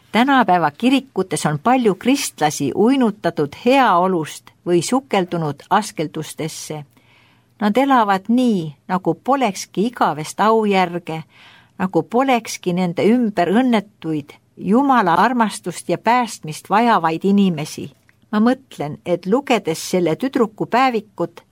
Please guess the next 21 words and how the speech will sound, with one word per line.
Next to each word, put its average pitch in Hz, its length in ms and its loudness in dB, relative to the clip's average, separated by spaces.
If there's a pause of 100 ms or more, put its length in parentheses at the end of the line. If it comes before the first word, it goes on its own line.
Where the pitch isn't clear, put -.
(160)
ärkavad 180 640 -2
ehk 196 300 -4
paljudki." 147 720 -4 (640)
Varsti 208 440 0
võttis 190 480 -2
kohalik 226 580 -2
kirik 226 380 -2
oma 147 180 -2
šefluse 214 600 -2
alla 180 560 2
laste 196 480 -2
internaadi 202 1000 0
ja 160 140 2
vanade 190 480 2
kodu. 165 380 -2 (640)
Kas 220 300 -4 (100)
Oolja 233 480 2
võis 170 240 0
kunagi 247 560 0
mõelda, 202 640 0
et 151 80 -16